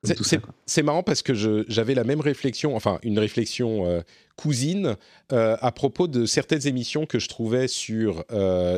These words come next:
Speaker 1: YouTube il y a déjà quelques années. Je pense notamment à P B S Space Time, par exemple, qui est une émission
Speaker 2: Mhm.
Speaker 1: d'astronomie et de,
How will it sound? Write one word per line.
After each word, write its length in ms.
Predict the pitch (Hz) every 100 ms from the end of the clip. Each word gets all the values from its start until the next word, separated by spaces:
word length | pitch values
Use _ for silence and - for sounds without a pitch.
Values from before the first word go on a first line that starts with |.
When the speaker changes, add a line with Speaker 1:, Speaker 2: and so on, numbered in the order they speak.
| 123
Speaker 1:
YouTube 560 | 120 156 - 170 196 120
il 40 | 104
y 40 |
a 60 | 101
déjà 220 | 110 143
quelques 360 | - 117 123 104
années. 240 | 113 185 - -
Je 80 | -
pense 240 | 139 131
notamment 560 | 135 123 123 131 131 117
à 140 | 107
P 140 | - 120
B 80 | 120
S 140 | 120 -
Space 300 | 120 107 -
Time, 240 | 135 160
par 100 | 113
exemple, 300 | 104 135 175
qui 100 | 113
est 40 |
une 80 | 92
émission 320 | 95 95 -
Speaker 2:
Mhm. 60 | 101
Speaker 1:
d'astronomie 640 | 95 160 95 95 98 107 101
et 60 |
de, 280 | 85 87 85